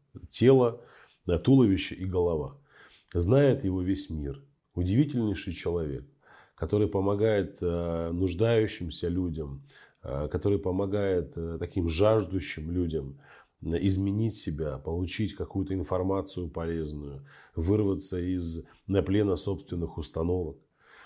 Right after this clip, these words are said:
А порой складывается такое ощущение, знаешь, что, э, смотришь на человека, он абсолютно здоров, ему ничего не мешает быть счастливым, ему ничего,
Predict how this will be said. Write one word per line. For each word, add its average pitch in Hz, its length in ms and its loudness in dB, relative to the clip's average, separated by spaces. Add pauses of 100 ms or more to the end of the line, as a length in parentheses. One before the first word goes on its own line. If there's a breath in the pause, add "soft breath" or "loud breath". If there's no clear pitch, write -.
(260 loud breath)
А 90 360 4
порой 110 260 6
складывается 117 640 0
такое 117 320 -2
ощущение, 113 640 0
знаешь, 95 320 -2
что, 95 600 -2 (880 soft breath)
э, 92 240 4
смотришь 139 400 4
на 104 100 2
человека, 87 480 0
он 90 160 2
абсолютно 123 500 2
здоров, 92 500 0
ему 87 160 0
ничего 110 360 0
не 101 100 0
мешает 85 480 -2
быть 78 160 -6
счастливым, 78 720 -6 (160)
ему 90 260 2
ничего, 98 760 2